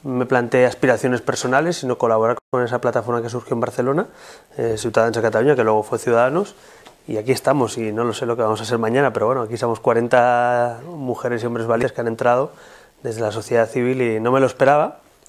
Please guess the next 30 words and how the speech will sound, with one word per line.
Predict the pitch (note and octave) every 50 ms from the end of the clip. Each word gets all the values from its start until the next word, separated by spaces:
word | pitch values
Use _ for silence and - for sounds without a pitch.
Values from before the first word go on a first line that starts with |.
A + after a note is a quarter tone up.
| _ - _ _
pero | - B2+ A2+ A2 A2 G#2+ G#2+ G#2 G#2 G#2+
digo | A2+ A2+ A#2
yo | A#2 A#2 A#2 A#2+
siempre | - B2 A#2 A#2+
a | A#2
mis | A2
compañeros, | - C3 A2+ B2 A#2 B2 C3 C3
no | B2+ C3
tenemos | C3 B2 B2+ B2+ B2 -
suelo, | - D3 C#3 C3+ E3 G3+ - - - - - _ -
seamos | - B2 A2+ A#2 A2
humildes | A2+ A#2+ B2+ B2 A#2+ B2+ D#3+ E3+
porque | - - A2+ A#2+ A2
nos | G#2 -
podemos | - G#2+ A2 A2 -
caer | - B2 A2+ A#2+ A#2+ - - _ _
en | -
cualquier | - A2 G#2+ A2+ G#2+
momento, | A2 A2 A2+ B2 B2+ - D#3+ - - _ - - - - - _ _ _
pero | - A#2+ A2+
tampoco | G#2 A2+ G#2 A#2+ A#2 A#2+
tenemos | C3 C3 A#2+ A2 - -
techo, | D#3+ D3 - C3+
no | A2 A2
nos | A2+ A2
pongamos | - - C3 A#2+ A2+ A2+ A2 -
techo | - A#2+ A2 - B2 A2+
a | G#2+
nuestros | A#2 A2 - - A2 -
sueños. | - D3 C#3+ A2+ -